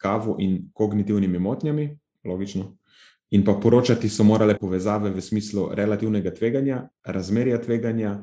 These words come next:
ali razmerja obetov, pa zraven tega še, eh, pripadajoče petindevetdesetodstotne intervale zaupanja. In na podlagi potem izbranih raziskav so v metaanalizi uživanje kave klasificirali v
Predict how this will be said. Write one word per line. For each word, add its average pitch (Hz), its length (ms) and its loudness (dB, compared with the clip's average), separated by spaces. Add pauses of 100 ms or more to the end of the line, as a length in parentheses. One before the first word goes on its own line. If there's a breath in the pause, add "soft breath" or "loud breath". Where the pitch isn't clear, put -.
(180 loud breath)
ali 95 340 0
razmerja 101 480 2
obetov, 117 540 0
pa 101 100 -2
zraven 101 340 -2
tega 95 220 -2
še, 95 160 -8
eh, 85 680 -6
pripadajoče 95 640 4
petindevetdesetodstotne 90 1400 0 (160)
intervale 90 420 2
zaupanja. 82 500 2 (760)
In 104 140 6
na 104 140 6
podlagi 120 540 2
potem 117 560 0 (500)
izbranih 110 500 0
raziskav 107 720 -2 (100)
so 101 600 -2 (160)
v 98 480 -2 (220)
metaanalizi 107 1040 -2 (380)
uživanje 101 540 0
kave 113 500 -2
klasificirali 95 1080 0
v 92 300 -2